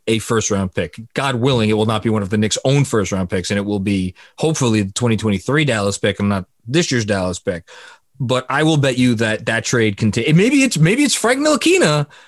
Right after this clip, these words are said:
and the twenty twenty-three Dallas pick, but it will, it will be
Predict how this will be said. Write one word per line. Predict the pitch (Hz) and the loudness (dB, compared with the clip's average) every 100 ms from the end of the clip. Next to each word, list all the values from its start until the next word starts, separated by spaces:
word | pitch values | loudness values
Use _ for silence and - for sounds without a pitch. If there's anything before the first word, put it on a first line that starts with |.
| _ - | _ -2
and | 151 | 0
the | 147 | 2
twenty | 147 147 143 | 2 2 2
twenty-three | 135 139 127 127 | 2 2 2 0
Dallas | 120 110 107 - | 0 0 -2 -2
pick, | 107 101 - | -2 -2 -2
but | 127 - | -2 0
it | 151 | 2
will, | 151 135 - | 2 0 0
it | 139 | 2
will | 143 | 2
be | 123 131 143 127 117 | 0 2 4 4 2